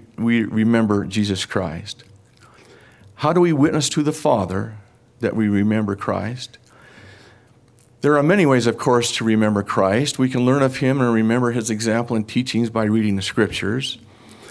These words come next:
We can remember him and come to know him more fully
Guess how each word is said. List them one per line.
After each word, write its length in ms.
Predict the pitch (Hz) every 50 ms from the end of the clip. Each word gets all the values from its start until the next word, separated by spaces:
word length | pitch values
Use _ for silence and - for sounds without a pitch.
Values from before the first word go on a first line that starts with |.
| - - - - - - -
We 100 | 139 147
can 180 | 147 156 139 131
remember 440 | 123 123 127 131 139 147 135 135
him 380 | 127 127 - 135 123 127 135 135
and 120 | 120 117
come 160 | 120 143 135 131
to 100 | 131 135
know 220 | 127 127 127 131
him 160 | 123 135 123
more 220 | 123 123 123 110 104
fully 680 | - - - - 160 170 135 98 95 101 117 131